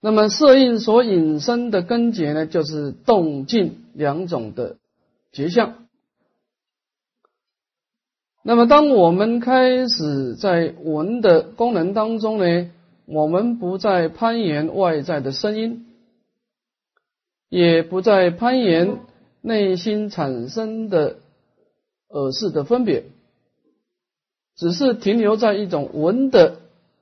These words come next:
当下的功能。慢慢慢慢的呢，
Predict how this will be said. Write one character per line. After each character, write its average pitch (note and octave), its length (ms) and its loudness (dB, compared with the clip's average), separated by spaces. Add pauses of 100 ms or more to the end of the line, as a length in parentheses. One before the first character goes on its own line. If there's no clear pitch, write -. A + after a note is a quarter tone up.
(140)
当 E3 240 -4
下 D#3 160 -8
的 B2 80 -10
功 G3 180 -4
能。 C#3+ 160 -6 (1700)
慢 A#3+ 200 2
慢 B3+ 180 4
慢 B3+ 160 4
慢 B3 240 2
的 F#3 160 6
呢， E3+ 340 0